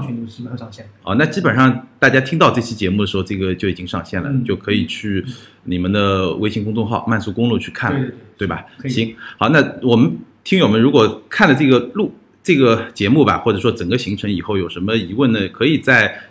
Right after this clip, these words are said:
Speaker 2: 咱们这个节目下方提问，也可以去这个橘子和四姨的公众号下面去提问，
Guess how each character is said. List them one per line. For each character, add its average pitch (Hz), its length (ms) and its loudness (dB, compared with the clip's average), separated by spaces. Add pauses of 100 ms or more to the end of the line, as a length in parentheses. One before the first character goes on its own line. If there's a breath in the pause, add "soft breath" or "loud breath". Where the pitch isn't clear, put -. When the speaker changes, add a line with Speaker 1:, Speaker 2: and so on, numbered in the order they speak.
Speaker 2:
咱 95 120 0
们 127 100 2
这 143 80 2
个 110 60 2
节 120 100 -2
目 113 100 2
下 110 160 0
方 110 220 -4
提 - 140 -10
问， 95 200 -2
也 78 160 -4
可 - 220 -4
以 117 220 2
去 95 420 -6 (320 loud breath)
这 95 140 -2
个 87 520 -4 (300)
橘 107 140 -4
子 127 120 2
和 104 140 -2
四 107 240 -6
姨 95 80 -2
的 95 180 -2
公 110 200 -4
众 117 120 -2
号 104 160 -2
下 98 140 -4
面 90 120 -2
去 85 120 -12
提 - 180 -14
问， 90 180 -6